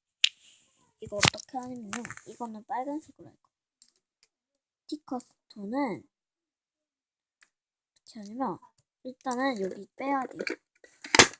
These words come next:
와! 어, 됐다. 뺐어요. 밑에 이걸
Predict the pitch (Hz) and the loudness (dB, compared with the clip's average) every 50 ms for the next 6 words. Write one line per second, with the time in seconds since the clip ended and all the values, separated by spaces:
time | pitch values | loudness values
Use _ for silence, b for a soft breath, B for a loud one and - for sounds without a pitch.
0 | - - _ _ - - - - - - - - 349 370 508 640 622 640 622 587 | -18 -20 _ _ -20 -20 -10 -6 -4 -4 4 8 8 10 12 12 12 12 12 12
1 | 587 587 571 571 571 571 539 554 554 539 480 480 494 - - 240 226 - - - | 10 8 8 8 12 12 12 12 12 10 10 8 6 6 2 -2 -2 0 2 4
2 | - - 220 208 - - - - - _ _ _ _ - - - - - - - | 6 6 6 4 2 -2 -8 -16 -20 _ _ _ _ -10 -6 -6 -6 -6 -8 -20
3 | _ - - - - - - - - - - - - - - - - - - - | _ -18 -18 -16 -16 -18 -18 0 4 4 4 4 2 -16 -16 -2 2 6 8 8
4 | - - 294 311 311 - - - 185 160 170 196 226 - - - - - - - | 8 10 8 8 8 6 4 2 2 2 2 2 0 -2 -4 -8 -12 -14 -14 -14
5 | - - - - - - - - - - - - - - - _ - - - - | -10 -8 -10 -10 -10 -12 -8 -4 -4 -4 -4 -6 -20 -20 -20 _ -20 -6 0 2
6 | - - - - - - - - - - - 311 247 214 196 196 202 220 | 2 2 2 4 6 6 6 6 4 0 6 6 6 6 6 4 4 4